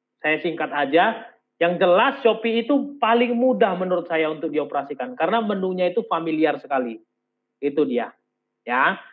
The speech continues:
Terus kemudian ada fitur-fitur yang terus diupdate dan yang terbaru itu mereka ada fitur, bayangin, bisa ekspor ke luar negeri. Gila nggak? Keren banget kan?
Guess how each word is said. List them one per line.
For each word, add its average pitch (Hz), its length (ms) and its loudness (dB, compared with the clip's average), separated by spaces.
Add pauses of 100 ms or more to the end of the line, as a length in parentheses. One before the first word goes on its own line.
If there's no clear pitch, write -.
(120)
Terus 170 160 0
kemudian 170 320 2
ada 175 240 2
fitur-fitur 170 560 -2
yang 151 240 -2 (400)
terus 254 260 4
diupdate 160 800 0
dan 170 240 0
yang 175 80 -2
terbaru 170 400 0
itu 247 80 0
mereka 196 400 -2
ada 190 160 -4
fitur, 226 640 0 (560)
bayangin, 190 560 0 (380)
bisa 233 640 -2
ekspor 202 560 -4
ke - 20 0
luar 180 220 2
negeri. 139 400 -6 (760)
Gila 240 460 2
nggak? 147 240 0 (220)
Keren 208 180 -2
banget 240 260 0
kan? 175 160 -2